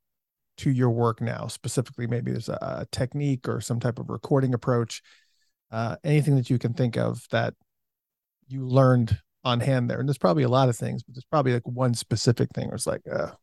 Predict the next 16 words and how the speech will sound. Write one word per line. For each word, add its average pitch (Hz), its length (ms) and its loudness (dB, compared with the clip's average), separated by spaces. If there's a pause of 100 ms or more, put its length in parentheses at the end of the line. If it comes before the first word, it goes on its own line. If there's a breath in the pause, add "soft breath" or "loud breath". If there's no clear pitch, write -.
(160)
yeah, 90 120 -6
this 123 220 -2
is - 240 -8 (500)
one, 120 360 2 (1120)
one, 123 240 2
uh, 117 320 0 (220)
approach 120 420 0
or 117 100 -2
tactic 117 500 -2
that 117 160 -6 (1300)
is 117 160 -2
still 123 300 2
my 120 200 -6
g-, - 160 -12
a 127 120 0
g-, 110 160 -10